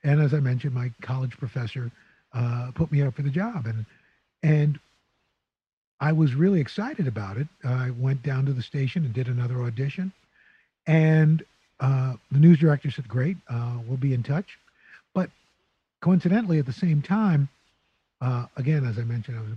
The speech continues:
gonna be a junior. Their junior year, there was a, uh, foreign exchange program where we would go to London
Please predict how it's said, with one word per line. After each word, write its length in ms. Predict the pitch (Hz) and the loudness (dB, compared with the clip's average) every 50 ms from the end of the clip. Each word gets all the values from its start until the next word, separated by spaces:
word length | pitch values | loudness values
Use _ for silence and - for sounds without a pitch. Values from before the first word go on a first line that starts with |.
| - - | -10 -8
gonna 160 | 139 131 123 | -8 -6 -6
be 100 | 117 113 | -6 -6
a 60 | 110 | -8
junior. 400 | 107 107 160 196 196 156 127 117 104 | -4 -2 -2 0 0 0 -2 -4 -4
Their 140 | 113 135 131 | -4 -4 -4
junior 380 | 123 113 107 147 175 185 180 160 | -4 -4 0 0 2 2 4 2
year, 280 | 151 165 202 208 160 - - - - - - | 2 2 2 0 0 -4 -10 -18 -20 0 4
there 140 | 156 165 170 | 6 6 8
was 320 | 165 160 165 165 160 147 160 - | 8 8 6 6 4 2 0 -2
a, 440 | 147 151 151 151 147 143 143 135 117 - _ _ _ _ _ _ _ _ _ | 0 0 2 2 2 2 0 0 -4 -8 _ _ _ _ _ _ _ _ _
uh, 320 | - 143 135 131 127 117 110 - - - - - _ _ _ | -6 -6 -4 -4 -6 -10 -12 -16 -20 -20 -20 -20 _ _ _
foreign 240 | 175 180 190 190 170 | 2 4 6 6 4
exchange 500 | 143 - - - 208 233 262 262 - - | 2 0 -2 0 0 0 0 -2 -4 -4
program 460 | - 131 110 107 95 104 87 82 - _ 104 113 | -4 -2 -2 -4 -6 -10 -16 -18 -20 _ -10 -4
where 140 | 127 147 147 | -2 0 0
we 140 | 139 143 139 | 0 0 -2
would 180 | 131 139 127 | -2 -4 -2
go 260 | 120 151 151 151 151 | -2 0 0 0 -2
to 240 | 147 - - 143 127 120 120 | -2 -2 -4 -6 -4 -4 -2
London 580 | 127 156 202 240 226 156 120 110 - 104 117 | 0 0 2 2 2 0 0 -4 -6 -10 -14